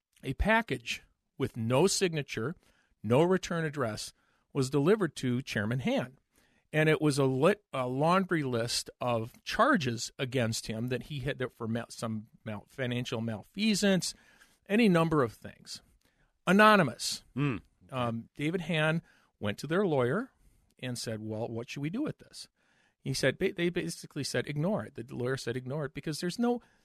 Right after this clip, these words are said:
Speaker 1: you've not identified it. You can't say where this came from. It could have come from, from Chairman Ken Martin of the D F L, for God's sakes."
Speaker 2: Sure. Mm-hmm.
Speaker 1: So a few more days go by. Eventually, the, the, uh, it, it,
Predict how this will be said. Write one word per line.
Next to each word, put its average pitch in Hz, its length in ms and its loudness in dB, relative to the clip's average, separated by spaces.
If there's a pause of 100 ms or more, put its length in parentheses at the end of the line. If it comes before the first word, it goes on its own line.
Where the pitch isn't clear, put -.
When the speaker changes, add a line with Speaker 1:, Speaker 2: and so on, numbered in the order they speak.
(140)
Speaker 1:
you've 202 320 0
not 202 180 4
identified 196 600 2
it. 110 140 -12
You 214 140 2
can't 208 400 0 (300)
say 220 340 4
where 165 180 4
this 165 160 0
came 226 180 -2
from. - 240 -4
It - 140 0
could 294 180 6
have 294 140 6
come 262 220 2
from, 254 340 2 (240)
from 226 380 2
Chairman 233 580 6 (220)
Ken 262 280 4
Martin 240 380 6
of 233 140 4
the 247 80 2
D 220 180 4
F 277 160 6
L, 370 220 2
for 294 160 -4
God's 131 400 -4
sakes." - 400 -4
Speaker 2:
Sure. 233 360 4
Mm-hmm. 143 280 -4 (280)
Speaker 1:
So 220 460 10 (120)
a 180 80 -2
few 226 200 2
more 220 160 6
days 180 260 4
go 170 160 2
by. 147 300 6
Eventually, 175 640 2 (320)
the, 143 480 4
the, 135 540 -2
uh, 131 300 -10 (400)
it, 165 180 -8
it, 147 140 -12